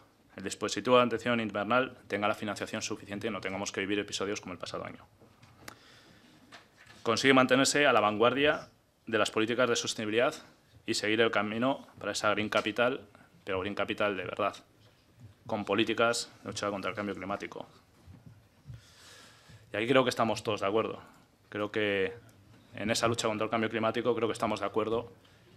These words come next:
en que no podemos esperar, que es el principal problema que, que tiene la humanidad en este siglo, y que esas políticas transversales requieren una financiación y no podemos esperar más.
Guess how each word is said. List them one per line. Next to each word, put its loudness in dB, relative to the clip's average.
en -4
que 0
no 4
podemos 2
esperar, -2
que -4
es 2
el 6
principal 4
problema 2
que, 4
que 0
tiene 2
la 6
humanidad 2
en -8
este -8
siglo, -6
y -4
que 0
esas 0
políticas 2
transversales 0
requieren -4
una -6
financiación -8
y -10
no -4
podemos -4
esperar -4
más. -8